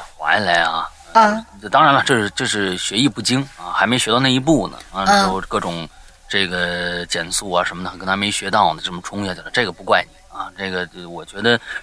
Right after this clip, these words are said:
Speaker 1: 任何一个人在任何的这个体育项目里面都会有这样的一个，一个时期啊，会出丑。但是啊，<clears throat>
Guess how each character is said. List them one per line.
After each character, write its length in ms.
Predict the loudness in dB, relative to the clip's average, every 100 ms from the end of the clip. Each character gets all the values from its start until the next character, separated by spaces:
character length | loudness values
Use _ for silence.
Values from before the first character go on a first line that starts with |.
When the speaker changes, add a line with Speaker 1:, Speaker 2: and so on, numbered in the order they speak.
| 0
Speaker 1:
任 200 | 2 2
何 180 | 2 0
一 120 | 0
个 120 | 0
人 280 | 0 -2 -8 -2
在 180 | 2 2
任 280 | 2 2 2
何 180 | -4
的 220 | -4 -4 -4
这 160 | -8
个 100 | -12
体 160 | -12 -6
育 80 | 2
项 200 | 2 2
目 80 |
里 80 | -4
面 80 | -10 0
都 140 | 2
会 140 | 2 0
有 100 | 0
这 100 | -2
样 160 | -2
的 80 | -4
一 100 | -16
个， 160 | -16 -16 -16
一 60 |
个 80 | -2
时 200 | -2 0
期 240 | -2 -2 -4
啊， 140 | -10 -14
会 100 | -12
出 180 | -10 -6
丑。 140 | -6 -6 -20 -20 -18 -18 -20 _ 0
但 200 | 4 6
是 220 | 6 6
啊， 140 | 4 2 -2 -4 2
<clears throat> 400 | 4 6 4